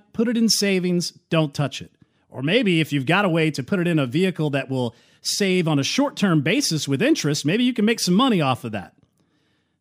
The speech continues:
But take that money, set it aside, don't touch it, spend as you normally spend. And if you want to take it a step further, take last year's tax returns. If everything is the same,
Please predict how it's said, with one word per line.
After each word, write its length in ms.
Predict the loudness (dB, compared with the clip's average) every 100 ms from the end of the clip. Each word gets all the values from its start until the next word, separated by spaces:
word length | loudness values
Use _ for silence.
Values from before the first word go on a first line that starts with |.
| -4
But 380 | 2 2 2 _ _ _ _ _ _ -4
take 260 | -2 0
that 140 | 0 2
money, 320 | 4 2 0
set 260 | 0 0 2
it 80 | 2
aside, 420 | 2 2 2 2
don't 220 | 2 2
touch 260 | 0 2 0
it, 200 | 0 -2
spend 420 | -2 0 2 4
as 160 | 4
you 80 | 4
normally 380 | 4 4 2 0
spend. 480 | 0 -2 -2 -4 -12 _ _ _ _ _ _ _ _ _ _ _ _ _ _ _ -4
And 500 | 2 4 4 2 0 -4
if 100 | 0
you 140 | 2
want 120 | 2 2
to 40 |
take 160 | 0 0
it 80 |
a 40 | -2
step 260 | 0 -2
further, 440 | 0 0 2 0 -4 _ _ _ -6
take 240 | -4 -2
last 380 | 2 2 0 -2
year's 180 | -2 0
tax 320 | -2 -2 -4
returns. 300 | -6 -6 -6
If 140 | 0
everything 400 | 2 2 2 2
is 140 | 2 2
the 100 | 0
same, 440 | 2 2 0 -6